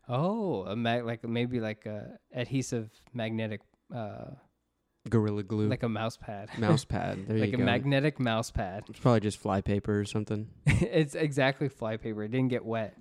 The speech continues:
Speaker 2: Yeah.
Speaker 1: They were like, "Oh, just put it on here."
Speaker 2: Um, Flex Seal.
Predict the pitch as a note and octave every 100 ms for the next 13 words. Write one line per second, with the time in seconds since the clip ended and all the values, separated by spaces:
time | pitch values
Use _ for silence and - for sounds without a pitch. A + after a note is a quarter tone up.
0 | - A#2 A#2+ B2 A2+ A2+ B2+ C#3+ B2 -
1 | C3+ A#2 A2 G#2+ - - _ - A#2+ A2+
2 | G#2+ G#2 A#2+ A2+ - B2 A#2+ C3